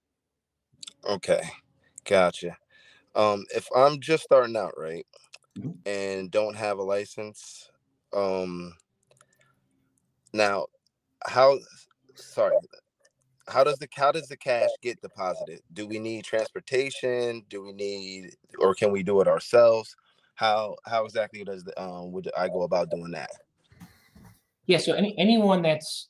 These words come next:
Speaker 2: so let's say you're a dispensary and, and you're gonna be probably cash intensive at that point. Um, we are gonna contract a cash courier service for anyone that works with us.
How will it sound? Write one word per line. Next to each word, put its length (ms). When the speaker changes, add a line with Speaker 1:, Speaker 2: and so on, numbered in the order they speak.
Speaker 2:
so 140
let's 120
say 120
you're 80
a 40
dispensary 480
and, 220
and 360
you're 140
gonna 160
be 220
probably 280
cash 340
intensive 420
at 120
that 140
point. 200
Um, 460
we 300
are 80
gonna 200
contract 720
a 140
cash 340
courier 260
service 560
for 80
anyone 280
that 100
works 260
with 120
us. 120